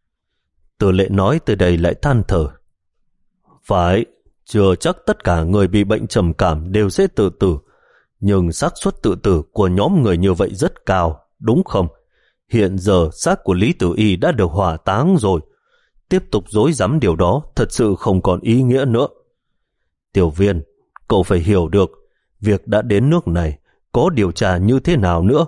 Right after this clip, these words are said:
cũng không thay đổi được kết quả. Kết thúc ở đây là lựa chọn tốt nhất cho bất cứ ai. Trong đó đương nhiên cũng bao gồm cậu. Cậu hiểu không?" Đích thực,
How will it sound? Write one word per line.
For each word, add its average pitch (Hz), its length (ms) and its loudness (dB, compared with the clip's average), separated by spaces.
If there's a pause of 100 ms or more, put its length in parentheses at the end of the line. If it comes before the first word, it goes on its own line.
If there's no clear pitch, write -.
(360)
cũng 160 200 0
không 156 240 0
thay 120 180 -2
đổi 92 200 0
được 90 200 -2
kết 175 120 -2 (100)
quả. 78 240 -2 (760)
Kết 151 200 -2
thúc 147 180 -4
ở 95 180 0
đây 90 280 0 (280)
là 101 240 2
lựa 104 220 0
chọn 104 320 -2
tốt 175 200 -2
nhất 135 200 -2 (160)
cho 90 120 0
bất 123 180 0 (100)
cứ 123 220 2
ai. 87 320 0 (680)
Trong 113 200 0
đó 107 140 2
đương 120 300 0
nhiên 110 280 0
cũng 151 240 0
bao 98 200 0
gồm 82 280 0
cậu. - 340 -4 (380)
Cậu 98 160 0
hiểu 92 260 0
không?" 107 280 0 (1300)
Đích 139 340 -2
thực, 98 240 0